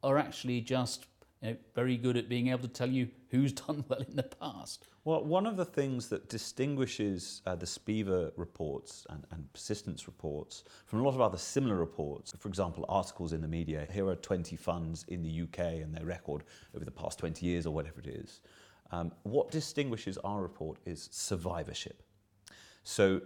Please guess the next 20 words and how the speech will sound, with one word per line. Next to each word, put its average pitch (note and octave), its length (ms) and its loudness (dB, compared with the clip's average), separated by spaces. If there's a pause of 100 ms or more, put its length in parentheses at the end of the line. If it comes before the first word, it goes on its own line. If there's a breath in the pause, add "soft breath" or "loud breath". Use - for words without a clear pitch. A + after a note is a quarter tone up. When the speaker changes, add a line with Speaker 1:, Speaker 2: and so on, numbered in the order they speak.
(360)
Speaker 2:
ten D3+ 340 0
years A2+ 360 -2
ago, D2+ 340 -6 (300 soft breath)
there F2 100 -6
were F#2 120 2
many G2+ 440 2
funds F#2+ 380 -2
on F2 180 -4
sale D2+ 640 -6
that - 120 -8
were F2 180 -2
available F#2 640 2
then D#2+ 320 -4 (520 soft breath)
that F#2+ 320 0 (160)
in A#2+ 180 4
the G#2 80 4
last G2+ 380 -2
ten D#2+ 220 -4
years E2 340 -4 (160)
were - 80 -14